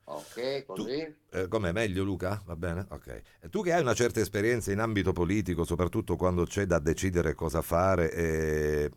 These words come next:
Speaker 2: ecco, quali sono le dinamiche che albergano nella testa delle persone quando si tratta di fare qualcosa che magari per la massa è qualcosa di comprensibile e invece si scopre che c'è stato una votazione all'A R S e ventiquattro erano contrari alla tua proposta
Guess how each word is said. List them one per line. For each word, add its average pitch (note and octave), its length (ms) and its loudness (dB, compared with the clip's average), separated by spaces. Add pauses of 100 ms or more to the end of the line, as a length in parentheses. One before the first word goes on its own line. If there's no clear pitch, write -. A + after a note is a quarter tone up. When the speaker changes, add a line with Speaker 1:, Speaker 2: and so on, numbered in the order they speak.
Speaker 2:
ecco, - 200 -2
quali C#4 240 4
sono A2+ 240 2
le G2+ 120 4
dinamiche A#2 560 2
che A#2+ 120 0
albergano A#2+ 580 4
nella A2 280 2
testa A#2 300 0
delle G#2 220 2
persone A2 540 0
quando A2+ 240 -2
si G#2+ 120 -2
tratta A2 280 -2
di F#2+ 100 2
fare G2 180 0
qualcosa G2 440 0
che G2+ 220 2
magari G#2 580 4
per F#2+ 180 0
la G2 140 4
massa G#2+ 520 2
è G#2 460 -2
qualcosa G2+ 320 0
di F#2+ 80 4
comprensibile A2 880 2
e A#2+ 120 2
invece C3 340 2
si F#2 120 -4
scopre F2+ 480 0
che G2 120 0
c'è G2 160 -2
stato F#2+ 500 0
una G#2 220 -2
votazione F#2+ 720 0
all'A A#2+ 440 2
R C#3+ 60 0
S - 100 -6
e F#2+ 40 -2
ventiquattro G#2 640 -2
erano F#2 240 0
contrari G#2 520 0
alla E2+ 120 0
tua F2+ 160 -2
proposta F2+ 640 -4